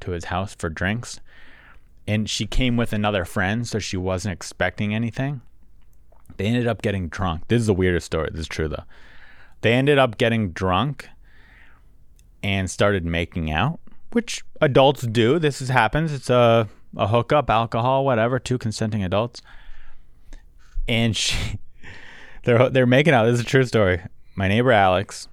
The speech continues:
I said his name, probably shouldn't have done that, and this girl are hooking up, and she goes, "Oh, we can't have sex." And he's like, "That's cool. Uh, we, that's fine. We could, you know, make out." She go-, but he goes, "Why, why can't we have sex?"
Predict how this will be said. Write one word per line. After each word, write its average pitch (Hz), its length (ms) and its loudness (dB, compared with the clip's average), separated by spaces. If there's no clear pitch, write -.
I 87 80 -6
said 85 160 0
his 87 120 -2
name, 82 180 -2
probably 76 220 -4
shouldn't 82 240 -4
have 78 120 -4
done 78 80 -4
that, - 120 -10
and 95 160 -2
this 92 140 -2
girl 87 480 -2
are 82 80 -4
hooking 104 300 -2
up, 76 200 -6
and 92 160 -6
she 92 100 -6
goes, 87 300 -2
"Oh, 117 480 0
we 95 240 -4
can't 107 720 -6
have 90 280 -4
sex." - 720 -4
And 98 100 0
he's 92 160 -2
like, 92 140 0
"That's 165 180 2
cool. 139 380 0
Uh, 95 380 0
we, 107 180 -2
that's 101 180 0
fine. 113 260 0
We 117 60 0
could, 107 220 -4
you 104 120 -2
know, 104 200 -2
make 110 220 -2
out." 104 360 0
She - 180 -6
go-, 95 180 0
but 98 160 -4
he 92 80 -2
goes, 87 220 -2
"Why, 110 260 2
why 90 240 0
can't 87 180 -6
we 85 80 -4
have 85 160 -4
sex?" - 360 -8